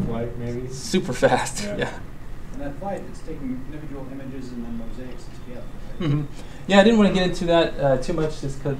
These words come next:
Speaker 2: for time constraints, but the method we're using here to create these three D images and these maps,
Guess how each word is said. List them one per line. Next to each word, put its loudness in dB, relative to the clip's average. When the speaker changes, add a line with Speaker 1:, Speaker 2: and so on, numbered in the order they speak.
Speaker 2:
for -2
time 0
constraints, 0
but 4
the 6
method 6
we're 4
using 4
here 4
to -2
create 0
these -2
three -2
D 4
images 2
and -2
these 0
maps, -2